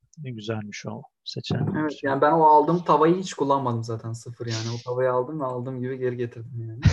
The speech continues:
Speaker 2: Ve kimse kullanmadı, orada kimse yemek yapmıyordu. Çünkü yurtlarda mutfak da yoktu yani.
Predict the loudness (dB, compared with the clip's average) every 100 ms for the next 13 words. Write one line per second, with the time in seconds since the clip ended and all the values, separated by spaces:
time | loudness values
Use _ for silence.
0 | 4 -4 -8 _ -20 _ -4 -2 -4 -6
1 | -8 -16 -8 -6 -6 -8 -12 -12 -8 -2
2 | -2 0 2 4 2 -2 -8 0 0 0
3 | -4 -8 _ -10 -8 -10